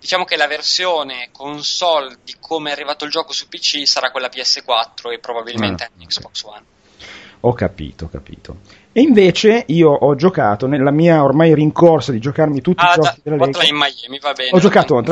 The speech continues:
Speaker 2: Hotline Miami,
Speaker 1: <laughs>
Speaker 2: che tra parentesi ho finito un paio di settimane fa, eh, su PlayStation Vita. E invece no, sto giocando a Lego Marvel Super Heroes su Wii U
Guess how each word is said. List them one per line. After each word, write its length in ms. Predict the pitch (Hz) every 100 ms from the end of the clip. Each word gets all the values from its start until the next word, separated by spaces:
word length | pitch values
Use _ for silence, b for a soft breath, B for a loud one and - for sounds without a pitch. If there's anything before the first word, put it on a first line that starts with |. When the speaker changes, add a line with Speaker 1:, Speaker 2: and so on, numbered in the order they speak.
| 165
Speaker 2:
Hotline 60 | 170 208
Miami, 120 | 285
Speaker 1:
<laughs> 60 | 175
Speaker 2:
che 100 | 170
tra 100 | 185
parentesi 320 | 185 214 190
ho 20 | 160
finito 280 | 165 165
un 60 | 165
paio 140 | 165
di 80 | 160
settimane 500 | 147 156 160 151 147
fa, 240 | - 139 175 B B B -
eh, 540 | 156 156 113 107 101 101
su 180 | 135 104
PlayStation 460 | 101 92 90 104
Vita. 340 | 85 87 175 - _ _ _ _ -
E 300 | 139 143 139
invece 340 | 202 220 170
no, 200 | 185 143
sto 180 | 98 -
giocando 640 | 170 247 170 139 160 160 117
a 140 | 107
Lego 280 | 139 156 135
Marvel 400 | 143 156 135 107
Super 280 | - 165 131
Heroes 380 | 123 120 156 160
su 180 | -
Wii 300 | 151 165 165
U 180 | 160 170